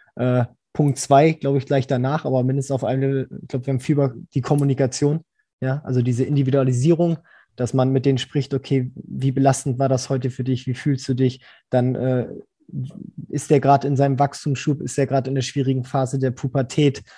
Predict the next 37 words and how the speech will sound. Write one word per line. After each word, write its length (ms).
Ähm, 180
wie 120
kann 180
ich 140
den 160
irgendwie 280
unterstützen? 800
Jetzt 300
neben 240
dem 160
athletischen 540
Training 320
auch, 240
was 320
Dropout-Raten 720
angeht, 560
verletzungspräventiv, 1200
dass 160
man 300
auch 100
viel 300
für 160
Aufklärung 460
sorgt 220
und 140
denen 140
das 160
erklärt. 460
Ja, 260
und 100
ich 80
glaub, 260
Punkt 280
drei 340
ist, 260
äh, 360
ist 420